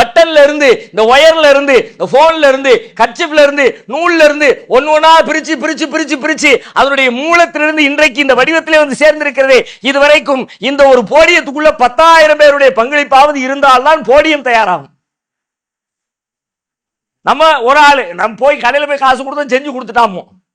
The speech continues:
அவனுக்கு ஆகாயத்துல தான் வந்துச்சு. அந்த பொருள் எப்படி அவன் கைக்கு கிடைச்சிச்சு? அதுக்கு பின்னாடி எத்தனை பேருடைய உழைப்பு இருக்குது?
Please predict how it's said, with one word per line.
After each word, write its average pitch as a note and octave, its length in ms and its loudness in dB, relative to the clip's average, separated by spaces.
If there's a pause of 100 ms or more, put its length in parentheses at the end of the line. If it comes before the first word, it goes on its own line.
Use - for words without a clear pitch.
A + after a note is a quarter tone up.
(1120)
அவனுக்கு C4+ 320 0
ஆகாயத்துல C#4 420 2
தான் C4+ 180 0
வந்துச்சு. A#3+ 520 -2 (1700)
அந்த G3+ 180 -4
பொருள் D4 220 2
எப்படி D#4+ 220 0
அவன் D4 120 2
கைக்கு D4+ 320 0
கிடைச்சிச்சு? A#3+ 420 -2
அதுக்கு A3+ 340 -4
பின்னாடி D#4+ 160 0
எத்தனை D4+ 320 0
பேருடைய D4 200 -2
உழைப்பு D#4 240 0
இருக்குது? C4 580 -2